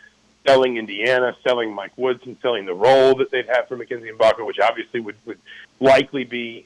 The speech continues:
uh, pretty substantial, maybe more substantial than, than even Kansas, even though Kansas obviously has lost Grady Dick and Jalen Wilson both. Um, but again,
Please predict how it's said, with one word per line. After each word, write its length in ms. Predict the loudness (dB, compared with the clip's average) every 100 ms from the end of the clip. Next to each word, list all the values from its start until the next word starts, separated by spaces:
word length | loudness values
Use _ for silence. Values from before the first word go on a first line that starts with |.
| -10
uh, 180 | -8 -8
pretty 240 | -4 -6 -6
substantial, 760 | -14 -8 -4 -2 -2 -4 -6 _ -20 _ -4
maybe 240 | -4 -4
more 280 | -2 -2 -2
substantial 580 | -6 -6 -4 -4 -4 -6
than, 280 | -6 -8 -10
than 320 | -4 -4 -4 -16 _
even 320 | -10 -6 -6
Kansas, 500 | -2 0 2 2 2 0
even 260 | -8 -4 0
though 120 | 0
Kansas 360 | 0 -4 -2 2
obviously 360 | 2 2 0 0
has 100 | 4
lost 280 | 4 4
Grady 260 | 0 -2 -2
Dick 220 | -4 -4
and 140 | -6 -4
Jalen 320 | -2 -4 -6
Wilson 340 | -8 -8 -10
both. 320 | 2 4 4 -2 _ -20 -20 -20 -20 -4
Um, 500 | 2 4 4 0 -8 _ _ _ _ _ _ _ _ _ _ _ _ _ 4
but 280 | 6 6 0 _ _ _ _
again, 460 | -10 -4 -4 -6